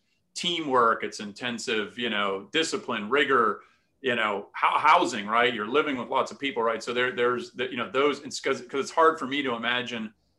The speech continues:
how the military would develop, uh, you know, an armed force, right, as entirely online. I can see online augmenting that, but that core kind of development experience is critical. Um, so one of the,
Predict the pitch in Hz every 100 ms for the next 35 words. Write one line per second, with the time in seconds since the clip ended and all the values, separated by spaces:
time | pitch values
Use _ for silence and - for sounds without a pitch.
0 | _ - 135 113 131 156 147 139 117 110
1 | 107 113 107 104 120 117 113 - 110 110
2 | - 117 107 98 - _ _ 113 110 127
3 | 135 127 117 - 151 127 104 - 113 110
4 | 107 - _ 135 123 113 - 135 135 131
5 | 120 113 107 127 156 95 110 113 107 127
6 | 123 120 123 120 110 107 98 127 190 143
7 | 98 98 101 - _ _ _ 120 131 117
8 | - - 160 143 131 113 110 131 120 104
9 | 104 101 117 139 143 113 104 - 117 110
10 | 104 - 95 - 139 139 107 95 95 _
11 | _ _ _ 123 117 110 104 101 _ _
12 | _ - - 160 151 135 - - 170 190
13 | 160 131 120